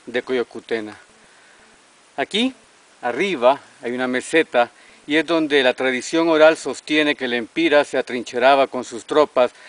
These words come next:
para hostigar desde las alturas a los conquistadores. La importancia de Coyocutena militarmente es que es un sitio demasiado empinado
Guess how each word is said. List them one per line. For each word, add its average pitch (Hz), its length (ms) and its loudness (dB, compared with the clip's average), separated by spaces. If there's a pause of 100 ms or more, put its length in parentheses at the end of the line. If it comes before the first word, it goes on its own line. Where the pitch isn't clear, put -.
(200)
para 143 300 6
hostigar 156 540 2
desde 147 220 -6
las 135 180 -2
alturas 170 580 0
a 139 60 -2
los 127 180 -4
conquistadores. 117 840 -2 (800)
La 170 80 0
importancia 233 580 2
de 226 80 6
Coyocutena 151 640 0
militarmente 123 960 -2 (320)
es 151 160 -2
que 185 180 4
es - 140 -2
un 175 120 -4
sitio 143 560 -4
demasiado 147 720 2
empinado 131 680 -2